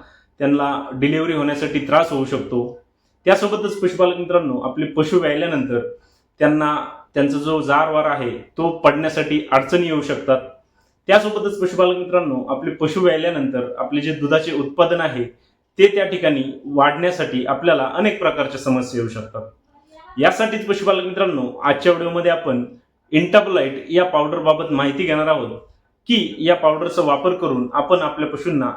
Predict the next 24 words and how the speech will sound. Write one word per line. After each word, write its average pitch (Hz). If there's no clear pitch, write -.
या 139
ज्या 147
सर्व 180
समस्या 170
आहेत 120
या 160
दूर 202
करण्यासाठी 185
आपण 170
मदत 156
करू 180
शकतो. 139
सोबतच 214
पशुपालक 180
मित्रांनो, 156
या 165
पावडरच्या 160
वापरामुळे 139
आपल्या 135
पशूंमध्ये 151
आणखी 143
काय 196
फायदे 165
होतात 127